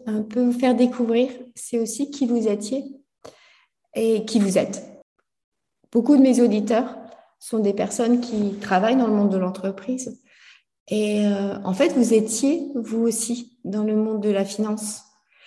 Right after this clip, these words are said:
Est-ce que vous pouvez nous, nous parler, en fait, de ce, euh, de ce passage,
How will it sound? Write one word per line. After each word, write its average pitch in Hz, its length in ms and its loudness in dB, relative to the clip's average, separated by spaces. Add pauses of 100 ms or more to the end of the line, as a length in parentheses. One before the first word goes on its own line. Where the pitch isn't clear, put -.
(540)
Est-ce 208 300 -4
que 294 120 0
vous 285 180 0
pouvez 247 520 2
nous, 214 680 2
nous 214 160 2
parler, 226 480 -2
en 220 100 -4
fait, 202 160 -4
de 208 140 -2
ce, 202 720 -2 (640)
euh, 196 180 -6
de 185 120 -4
ce 208 180 0 (880)
passage, 240 520 2